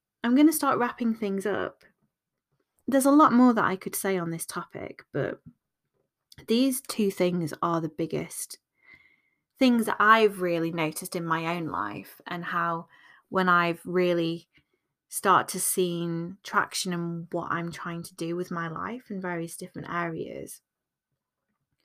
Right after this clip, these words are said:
these are the missing things, the missing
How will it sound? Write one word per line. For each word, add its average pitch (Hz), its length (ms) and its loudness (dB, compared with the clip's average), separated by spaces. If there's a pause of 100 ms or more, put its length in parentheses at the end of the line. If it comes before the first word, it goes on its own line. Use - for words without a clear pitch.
(420)
these 202 300 4
are 175 460 0 (260)
the 175 100 -4
missing 170 640 -4 (760)
things, 165 520 -6
the 196 80 -6
missing 175 600 -6